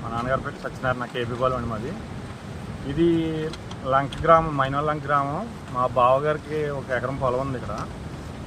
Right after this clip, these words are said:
అది నెల రోజుల క్రితం మట్టి తవ్వేశారండి ఇక్కడ, ఈ పక్క ఆ పక్క సరిహద్దు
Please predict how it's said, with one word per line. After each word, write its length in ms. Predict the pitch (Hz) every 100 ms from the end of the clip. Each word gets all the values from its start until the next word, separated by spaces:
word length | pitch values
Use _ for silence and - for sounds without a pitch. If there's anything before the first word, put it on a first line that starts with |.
| - - - - 143
అది 520 | 147 170 170 165 160
నెల 200 | 151 147
రోజుల 240 | 160 175
క్రితం 800 | 180 180 185 180 175 175 165 165 151
మట్టి 240 | 147 139 151
తవ్వేశారండి 560 | 175 170 165 170 139
ఇక్కడ, 240 | 123 101 95 110 123
ఈ 40 |
పక్క 320 | 135 143 -
ఆ 180 | 147 143
పక్క 220 | 135 135
సరిహద్దు 840 | 143 135 135 131 139 143 135 131